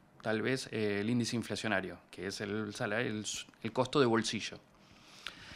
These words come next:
Al fin, se estableció en esta ocasión, y para este mes, para el mes de enero, el bono de refuerzo de cincuenta y cinco mil pesos.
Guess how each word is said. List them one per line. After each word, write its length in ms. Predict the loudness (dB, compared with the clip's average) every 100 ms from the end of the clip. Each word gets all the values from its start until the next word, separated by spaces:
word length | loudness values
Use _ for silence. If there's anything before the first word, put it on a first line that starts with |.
| -16 -18 -20 6
Al 200 | 8 8
fin, 340 | 6 4 4 0
se 180 | -4 -2
estableció 680 | 2 2 2 2 2 2 2 -2
en 80 |
esta 200 | -6 -2
ocasión, 460 | -2 0 -2 -2 -2
y 100 | -2
para 180 | 0 0
este 240 | 0 -2
mes, 340 | -2 -2 -4 -8
para 220 | -10 -6
el 80 | -4
mes 160 | -2
de 80 | 0
enero, 400 | 0 0 0 -4 -8 -20 -20 -10
el 160 | -2 0
bono 300 | 0 -2 0
de 100 | -2
refuerzo 720 | -2 -4 0 0 0 -6 -8 -4
de 200 | -4 -4
cincuenta 420 | -2 -2 0 -2
y 60 | -2
cinco 260 | -4 -4 -2
mil 140 | -2
pesos. 480 | -4 -8 -10 -14